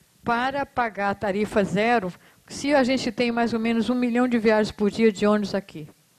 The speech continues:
E, e mesmo que ele tire, vamos dizer, a pressão é suficientemente elevada e ele vai ter que tirar.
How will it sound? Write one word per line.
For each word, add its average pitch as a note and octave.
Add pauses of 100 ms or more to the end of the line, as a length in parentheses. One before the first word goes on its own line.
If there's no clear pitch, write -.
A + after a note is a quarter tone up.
(680)
E, D4
e C4+
mesmo F4
que -
ele D#4+
tire, F3
vamos A#3+
dizer, A#3
a A3+
pressão A3+
é G3
suficientemente G#3
elevada G3 (380)
e A#3
ele B3+
vai A3+
ter -
que -
tirar. F3